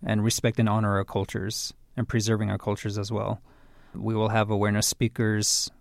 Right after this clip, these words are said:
thr-, throughout the day of the events. We'll have, you know, Indigenous dances as well. Yeah, it's gonna be a good time, and, uh, just music and just pretty much being in, in solidarity with one another. Yeah, and just to, you know, bring our community together and work together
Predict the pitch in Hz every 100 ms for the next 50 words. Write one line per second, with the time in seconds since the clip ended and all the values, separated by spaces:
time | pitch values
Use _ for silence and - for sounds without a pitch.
0 | - 127 120 107 123 113 107 104 104 104
1 | 101 104 101 107 107 107 - - - -
2 | _ - 107 104 107 104 101 101 98 -
3 | - 110 101 104 107 113 110 101 92 -
4 | 110 107 107 104 95 110 110 110 101 -
5 | - - 120 127 117 143 135 139 120 123
6 | - 120 123 110 110 113 113 107 104 _
7 | - 123 123 117 120 127 120 110 110 110
8 | - 131 147 143 123 120 123 120 110 -
9 | - - - - - - 123 131 131 110
10 | 110 131 104 107 - 113 107 107 104 104
11 | - - - 131 139 117 - 120 135 117
12 | 104 120 117 110 - 113 110 104 107 117
13 | 131 139 - - _ - 113 113 110 117
14 | - 113 110